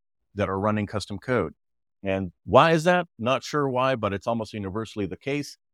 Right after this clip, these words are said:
And it's not that hard to do if you follow the folks who are really doing the logging at the application layer. And Fluent D,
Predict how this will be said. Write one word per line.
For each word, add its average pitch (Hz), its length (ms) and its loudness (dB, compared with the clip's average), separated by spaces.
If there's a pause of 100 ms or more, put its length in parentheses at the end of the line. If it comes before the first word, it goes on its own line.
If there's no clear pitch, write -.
(140)
And 113 140 -2
it's 120 180 -4
not 147 280 2
that 156 180 4
hard 156 360 -2
to 135 80 -6
do 139 380 4 (320)
if 160 220 2
you 139 100 4
follow 110 420 0
the 104 100 -6
folks 98 340 -6
who 92 180 -4
are 90 240 -2 (260)
really 110 380 0 (100)
doing 156 300 6
the 110 100 2
logging 98 320 2
at 90 100 -4
the 101 80 -6
application 95 500 -8
layer. 92 220 -4
And 87 120 -8
Fluent 139 280 -2
D, 120 280 0